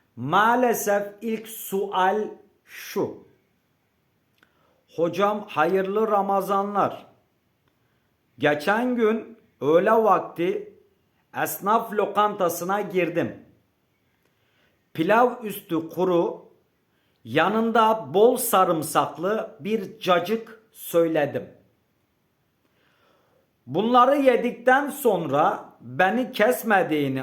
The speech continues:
anlayıp iki adet büyük boy zurna dürüm gömdüm. Bir adet çoban salata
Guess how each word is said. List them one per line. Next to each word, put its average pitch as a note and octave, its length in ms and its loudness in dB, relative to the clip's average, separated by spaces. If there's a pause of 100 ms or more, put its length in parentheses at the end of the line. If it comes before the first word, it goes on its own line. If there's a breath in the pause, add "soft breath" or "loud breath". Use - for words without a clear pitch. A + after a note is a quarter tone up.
anlayıp C#3 680 -2 (760)
iki A3+ 340 0
adet G3+ 800 0
büyük G3 500 -2
boy F3 540 2 (340 loud breath)
zurna G#3 840 2
dürüm G#3 500 0 (680)
gömdüm. F3 880 0 (1500)
Bir A3+ 460 2
adet G#3 400 2
çoban G3+ 440 2
salata F3+ 800 0